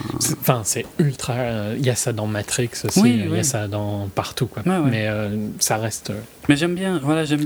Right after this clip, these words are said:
Speaker 2: j'aime bien observer ça, comme, comment ils le font, parce que finalement, s'ils le faisaient pas, euh, ce serait beaucoup plus lisse, beaucoup plus plat, et, euh, il manquerait, il manquerait quelque chose, quoi.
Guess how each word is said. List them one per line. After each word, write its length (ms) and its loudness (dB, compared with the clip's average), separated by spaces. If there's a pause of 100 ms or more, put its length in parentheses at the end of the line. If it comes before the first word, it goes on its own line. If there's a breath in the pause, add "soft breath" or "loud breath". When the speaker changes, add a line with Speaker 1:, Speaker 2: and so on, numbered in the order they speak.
Speaker 2:
j'aime 180 4
bien 200 -2
observer 600 0
ça, 240 -2
comme, 340 2 (140)
comment 280 2
ils 180 0
le 80 -2
font, 200 -2
parce 200 -2
que 80 2 (440 loud breath)
finalement, 360 4
s'ils 300 0
le 80 0
faisaient 220 0
pas, 240 -2 (420 loud breath)
euh, 280 2
ce 200 0
serait 240 0
beaucoup 260 -4
plus 880 0
lisse, 480 -2
beaucoup 260 0
plus 200 -2
plat, 500 0
et, 200 0
euh, 240 0
il 80 2
manquerait, 640 0
il 80 0
manquerait 300 -2
quelque 180 -2
chose, 200 -4
quoi. 180 -4